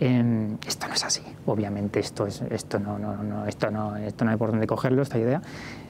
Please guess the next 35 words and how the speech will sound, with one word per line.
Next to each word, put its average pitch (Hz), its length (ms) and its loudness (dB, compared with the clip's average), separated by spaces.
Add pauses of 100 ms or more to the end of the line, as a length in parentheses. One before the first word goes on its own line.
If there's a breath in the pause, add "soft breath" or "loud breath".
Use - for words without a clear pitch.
(120)
Em, 131 340 6
pero 131 160 4
entiendo 170 640 6
que 135 280 4
esta 120 180 2
persona 143 400 4
lo 135 80 4
pueda 131 180 4
pensar 139 460 2
y, 139 300 8 (120)
y 131 140 6
estoy 156 220 2
convencido 160 440 6
que 135 80 0
hay 127 120 6
más 127 220 4
gente 131 260 2
que 117 80 4
lo 110 100 2
piensa. - 400 -4
Por 117 100 4
eso 127 200 2
lo 123 100 4
comento 117 340 4
a 127 40 0
pesar 117 260 2
de 120 80 2
que 113 80 4
sea 120 240 0
solo 120 180 2
el 113 60 4
mensaje 113 380 0
de 113 60 2
una 110 120 2
persona. 113 400 -6